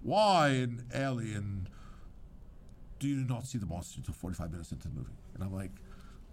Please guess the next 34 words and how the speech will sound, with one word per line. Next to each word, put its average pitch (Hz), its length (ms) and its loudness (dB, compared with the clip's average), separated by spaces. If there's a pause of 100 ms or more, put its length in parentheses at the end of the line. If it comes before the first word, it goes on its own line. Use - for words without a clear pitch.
"Uh, 82 40 -2
I 87 1400 0
don't 131 180 0
know." 117 360 0 (640)
And 110 200 0
he's 110 220 0
like, 104 200 0 (720)
"Because 143 420 2
if 131 120 0
you 139 100 4
don't 147 340 4
care 170 380 4
about 131 540 2
the 143 80 2
victims, 101 880 -2
then 135 220 0
you 143 100 4
won't 170 280 0
care 196 320 8
about 143 320 8
it 139 100 2
when 127 120 4
they 127 120 4
die." 117 800 -4
And 101 100 0
I'm 107 140 0
like, 110 220 0
"Okay, 156 880 2
no, 135 200 2
duly 147 320 2
noted." 185 300 0
And 131 80 0
I 127 40 0
s-, 123 140 -4